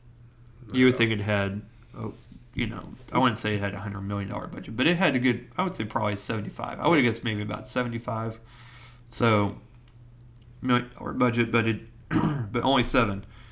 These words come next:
Speaker 2: So the fact that they were able to conduct the special and practical effects with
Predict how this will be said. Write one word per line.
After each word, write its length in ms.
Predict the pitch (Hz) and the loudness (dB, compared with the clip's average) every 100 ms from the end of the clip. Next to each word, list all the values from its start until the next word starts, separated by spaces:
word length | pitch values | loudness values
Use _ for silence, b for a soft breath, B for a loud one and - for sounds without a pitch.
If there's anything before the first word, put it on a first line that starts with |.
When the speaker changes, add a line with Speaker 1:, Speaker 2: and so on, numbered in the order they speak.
| B | B
Speaker 2:
So 220 | - 127 | 0 4
the 100 | 110 | 4
fact 320 | 110 135 143 143 | 2 4 4 4
that 100 | 123 | 4
they 100 | 123 | 6
were 140 | 123 | 6
able 180 | 123 120 | 6 4
to 220 | 113 104 - - | 2 0 -4 -10
conduct 460 | - 113 117 117 - | -4 2 2 0 -2
the 440 | 208 113 110 110 - b b b b - | -4 -2 -4 -8 -14 b b b b -12
special 520 | - 117 120 147 120 | -4 2 2 4 2
and 260 | 107 120 | 0 -4
practical 400 | 123 117 117 120 | 2 2 2 2
effects 560 | 113 - 110 107 - - - | 2 2 2 0 -4 -10 -10
with 720 | 123 110 110 113 113 - - | -8 -4 2 4 4 0 -12